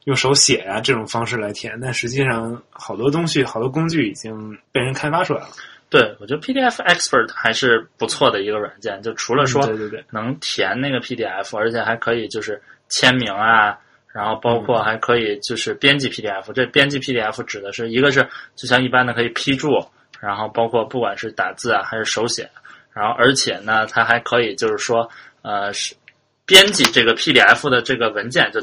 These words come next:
Speaker 2: 插一页呀，
Speaker 1: 嗯，
Speaker 2: 什么删一页啊，
Speaker 1: 对，对，对。
Speaker 2: 什么调整每页的顺序啊什么的，啊，其实是挺强大的一个功能，嗯，
Speaker 1: 嗯。
Speaker 2: 一个工具。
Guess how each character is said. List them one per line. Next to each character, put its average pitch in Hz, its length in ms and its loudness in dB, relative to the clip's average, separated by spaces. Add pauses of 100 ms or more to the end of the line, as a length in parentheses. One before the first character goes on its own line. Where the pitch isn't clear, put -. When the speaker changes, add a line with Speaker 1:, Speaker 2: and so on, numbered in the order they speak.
(120)
Speaker 2:
插 - 280 4
一 113 180 -2
页 113 160 0
呀， 98 240 -12 (240)
Speaker 1:
嗯， 135 180 -4
Speaker 2:
什 120 120 -6
么 120 80 -2
删 147 340 8
一 123 100 -2
页 107 120 0
啊， 95 320 -6
Speaker 1:
对， - 20 -10
对， - 0 -
对。 95 60 -14
Speaker 2:
什 104 120 -10
么 101 80 -8 (140)
调 113 240 -2
整 123 160 2
每 101 160 -8
页 123 140 0
的 123 100 2
顺 139 260 2
序 110 140 -4
啊 95 220 -4
什 92 80 -18
么 90 120 -20
的， - 540 -14
啊， 101 60 -2
其 180 180 -4
实 180 160 2
是 180 140 -2
挺 104 200 -8
强 - 220 -6
大 139 180 10
的 98 120 0
一 95 80 -6
个 95 180 -6
功 101 200 -16
能， 92 160 -16
嗯， 139 160 -4
Speaker 1:
嗯。 117 240 -2
Speaker 2:
一 113 120 -6
个 107 120 -4
工 107 180 -10
具。 104 200 -10